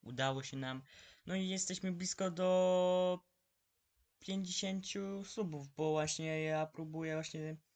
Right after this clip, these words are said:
tyle subów zbierać, a wy tak jesteście mili. I dzięki za to wam. Em,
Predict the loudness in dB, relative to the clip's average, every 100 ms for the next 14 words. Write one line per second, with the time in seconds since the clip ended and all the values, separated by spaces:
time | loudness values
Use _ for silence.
0 | -20 _ -8 -4 -4 -4 -4 -4 -6 -6
1 | -4 -4 -4 -4 -4 -4 -4 -4 -6 _
2 | _ _ -12 -10 -6 -6 -4 -6 -6 -4
3 | -4 -4 -6 -10 _ _ _ _ -20 -20
4 | _ _ _ _ -12 -6 -4 -4 -4 -4
5 | -4 -2 -2 -2 -6 _ _ _ _ _
6 | _ _ _ _ _ _ _ -8 0 2
7 | 2 0 -6